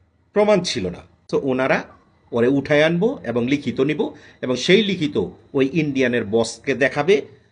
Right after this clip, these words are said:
ওই বসের কাছ থেকে দেখানোর পরে বসের কাছ থেকে টাকা নিবে। যথারীতি ওনারা এই ইন্ডিয়ানকে ওর বাসা থেকে তুলে নিয়ে আসে, নিয়ে আইসা ওর কাছ থেকে লিখিত রাখে, লিখিত রাখার পরে ওরে ছেড়ে দেয়। ছেড়ে দেওয়ার পরে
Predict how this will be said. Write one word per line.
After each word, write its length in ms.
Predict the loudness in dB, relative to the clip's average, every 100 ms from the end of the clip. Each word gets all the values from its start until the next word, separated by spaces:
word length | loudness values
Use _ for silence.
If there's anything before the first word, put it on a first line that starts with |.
| _
ওই 120 | -4 0
বসের 340 | 0 0 -2
কাছ 220 | -2 -4
থেকে 200 | -4 -4
দেখানোর 420 | 0 -2 -2 -4
পরে 180 | -2 -2
বসের 300 | -2 -2 -4
কাছ 180 | -6 -8
থেকে 180 | -6 -6
টাকা 280 | -4 -4 -4
নিবে। 180 | -6 -6
যথারীতি 720 | -2 0 0 -2 -2 -2 -6 -10 _ _ _ _ -4
ওনারা 380 | 0 0 0 -6 -14 _ -8
এই 160 | -6 -2
ইন্ডিয়ানকে 720 | -2 -2 0 -2 -2 -6 -6 -12 _ _ _ _ -2
ওর 140 | 0
বাসা 280 | 2 0 -4
থেকে 240 | -4 -4
তুলে 300 | -2 0 0
নিয়ে 160 | 0 -6
আসে, 240 | -10 -12 -18 _ _ _ _ _ _ _ _ -2
নিয়ে 200 | 2 4
আইসা 440 | 4 2 -2 -2 -10 -20 _ _ -4
ওর 140 | -4
কাছ 220 | -2 -6
থেকে 220 | -6 -4 -2
লিখিত 380 | -2 -2 -4
রাখে, 440 | 0 0 0 -4 -8 -12
লিখিত 360 | -6 -6 -4 -4
রাখার 340 | -2 -2 -4
পরে 220 | -4 -4 -4
ওরে 260 | -4 -4
ছেড়ে 320 | -6 -4 -4
দেয়। 180 | -6 -12 -20 _ _ _ -20 _ _ _
ছেড়ে 240 | 2 4 6
দেওয়ার 240 | 4 2
পরে 320 | 2 0 -2